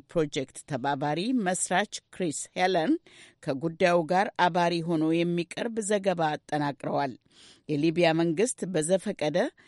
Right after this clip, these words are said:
የፍልሰተኞችን መንገድ በመዝጋት ወደ ሊቢያ እንዲመለሱ አስገድዷል። በዚያ በታህሳስ ወሩ አደጋ ሃያ ፍልሰተኞች ሰምጠው ሕይወታቸውን አጥተዋል። በመሰረቱ ኢጣሊያና የአውሮፓ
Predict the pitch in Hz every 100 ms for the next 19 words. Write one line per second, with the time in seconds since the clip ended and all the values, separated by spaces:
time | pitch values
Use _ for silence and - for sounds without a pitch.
0 | - _ 147 - 175 175 175 175 175 170
1 | - 175 170 175 180 156 135 143 151 156
2 | 151 160 170 - - 175 175 175 170 202
3 | 233 180 151 147 139 180 175 156 151 151
4 | 226 233 - 196 - 151 120 143 156 139
5 | - _ - - _ - 156 135 151 165
6 | 165 160 170 165 - 170 - 170 160 165
7 | - 165 170 156 185 240 - _ _ -
8 | 202 214 233 240 220 - 185 190 190 180
9 | - - 220 220 - 151 254 - _ _
10 | - 247 226 214 180 - 160 139 135 -
11 | 165 147 139 - _ - _ - 147 160
12 | 190 156 160 202 254 285 _ 151 - 151
13 | 170 175 180 196 190 165 190 220 - -
14 | 170 196 202 -